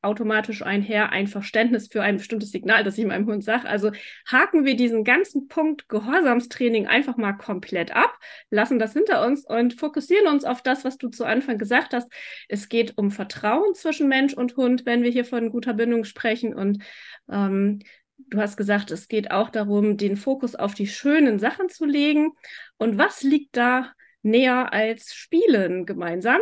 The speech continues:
Deshalb heißt das Buch ja auch Bindungsspiele. Also widmen wir uns mal deinem Steckenpferd Hundespiele.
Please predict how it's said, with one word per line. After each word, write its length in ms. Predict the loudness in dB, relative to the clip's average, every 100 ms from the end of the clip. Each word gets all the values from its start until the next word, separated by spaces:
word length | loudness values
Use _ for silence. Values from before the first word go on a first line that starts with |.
| 2
Deshalb 260 | 0 0
heißt 180 | 0 0
das 120 | -4
Buch 160 | -6 -4
ja 120 | -2
auch 120 | -4
Bindungsspiele. 760 | 2 4 6 4 -4 -6 -4 -2
Also 260 | 0 0 0
widmen 260 | 0 2
wir 160 | 4 2
uns 200 | -2 -6
mal 160 | -4
deinem 320 | -4 -2 -2 -2
Steckenpferd 800 | -4 -6 -6 -6 -2 -2 -2 0
Hundespiele. 800 | 2 2 0 -4 -4 0 0